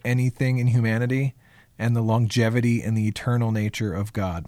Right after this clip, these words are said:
Like when, when, when, when we're building something or politicians or rulers think like, "I'm, I'm setting something up that's gonna be unshakable and it's gonna go on forever." And then he blows on them <laughs> and they wither.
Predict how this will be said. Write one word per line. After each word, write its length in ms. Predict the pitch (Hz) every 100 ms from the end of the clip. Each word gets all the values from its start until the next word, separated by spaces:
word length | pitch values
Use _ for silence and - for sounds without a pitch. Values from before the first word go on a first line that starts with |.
| - _ _ _ _ _ _ -
Like 100 | 120
when, 220 | 113 113
when, 260 | 120 123 110
when, 380 | 123 117 113 107 _ - -
when 140 | - 143
we're 120 | 180
building 480 | 135 156 156 160 156
something 480 | - 147 139 143 131
or 80 |
politicians 760 | 117 143 143 139 - 139 147 127
or 120 | 120
rulers 420 | 123 131 131 120
think 260 | - 123 120
like, 140 | 107
"I'm, 360 | 92 139 170 160 -
I'm 240 | 120 180
setting 480 | 190 - 151 202 202
something 460 | - 185 185 175 147 -
up 240 | 156 -
that's 180 | 160 151
gonna 220 | 165 156
be 240 | 139 151 -
unshakable 920 | 143 143 - 151 156 135 101 78 - _ - _ _
and 140 | - 143
it's 140 | 180
gonna 160 | 208 185
go 240 | 170 165
on 180 | 160 165
forever." 680 | 156 135 139 156 127 104 - _ _ _ _ _ _ _ _ _ _ _ _ _
And 160 | 107 104
then 120 | 120
he 80 | 135
blows 420 | 127 127 120 104
on 160 | 95 87
them 300 | 80 78 - - - -
<laughs> 320 | - - 117
and 200 | 101 101
they 120 | 101
wither. 480 | 101 98 80 73 -